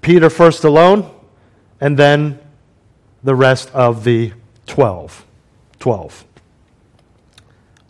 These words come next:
As a side note, there is a very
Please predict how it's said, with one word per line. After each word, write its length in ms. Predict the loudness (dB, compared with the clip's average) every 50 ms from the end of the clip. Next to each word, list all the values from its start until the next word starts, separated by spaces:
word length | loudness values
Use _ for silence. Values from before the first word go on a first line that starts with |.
| _ _
As 180 | -2 -2 0 0
a 60 | 0
side 300 | -2 0 0 0 2 2
note, 300 | 2 2 2 0 0 -2 -8 -18 _ _ _ _ _ _ _ _ _ _ _ _ _ _ _ _ _ _
there 260 | -2 2 2 2 2 2
is 340 | 2 2 2 2 0 -2 -2
a 140 | -2 0 0
very 460 | 0 2 4 4 4 4 4 2 0